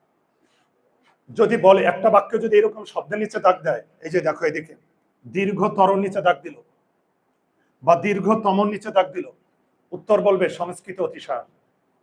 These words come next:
কি বলবে? সংস্কৃত অতিশয়ন। পারবে না?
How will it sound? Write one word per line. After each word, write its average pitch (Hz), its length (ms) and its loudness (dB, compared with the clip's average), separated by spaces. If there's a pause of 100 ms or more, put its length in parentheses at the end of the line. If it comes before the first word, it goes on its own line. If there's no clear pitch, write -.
(340)
কি 196 80 -8
বলবে? 208 460 0 (320)
সংস্কৃত 185 680 -6 (480)
অতিশয়ন। - 460 -18 (300)
পারবে 175 220 -2
না? 349 180 -6